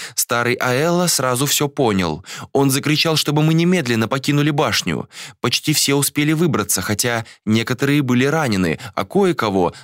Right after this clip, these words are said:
зашибло падающими камнями, когда они выскочили из замка.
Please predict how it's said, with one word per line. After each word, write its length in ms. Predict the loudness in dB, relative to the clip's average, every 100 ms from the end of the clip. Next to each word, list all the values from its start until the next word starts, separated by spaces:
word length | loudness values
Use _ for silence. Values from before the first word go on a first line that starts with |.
| -6
зашибло 440 | -2 0 0 0
падающими 540 | 0 0 0 0 0
камнями, 500 | 0 0 2 2 0
когда 300 | -2 -2 0
они 180 | 0 0
выскочили 480 | 0 0 -2 -2 0
из 80 | 0
замка. 560 | 0 -2 -4 -6 -6